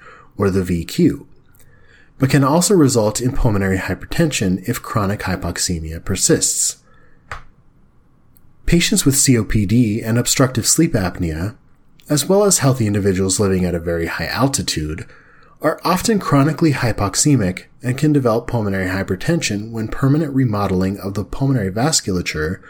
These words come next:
occurs over time in response to their hypoxemia. Destruction of the pulmonary vascular bed, as seen in interstitial lung disease,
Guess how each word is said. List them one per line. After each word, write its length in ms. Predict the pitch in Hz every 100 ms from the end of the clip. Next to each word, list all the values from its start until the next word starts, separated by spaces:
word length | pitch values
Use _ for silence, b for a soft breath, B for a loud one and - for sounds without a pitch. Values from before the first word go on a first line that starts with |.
| B B
occurs 380 | 151 - 123 98
over 180 | 98 107
time 600 | - - 156 71 67 - -
in 120 | 95
response 500 | 92 - 85 80 -
to 60 |
their 160 | 87 98
hypoxemia. 960 | 87 - 80 - - 147 131 131 - - b b b b b b b _ _ - _ - - - -
Destruction 500 | 131 - 185 185 214
of 120 | 196
the 80 | 156
pulmonary 480 | 135 123 107 104 98
vascular 520 | 117 143 - 107 92
bed, 440 | 85 78 82 107 b b b
as 200 | 131 131
seen 260 | - 147 131
in 140 | 110
interstitial 600 | 110 104 92 - 92 92
lung 300 | 85 104 135
disease, 600 | 120 92 80 71 78 -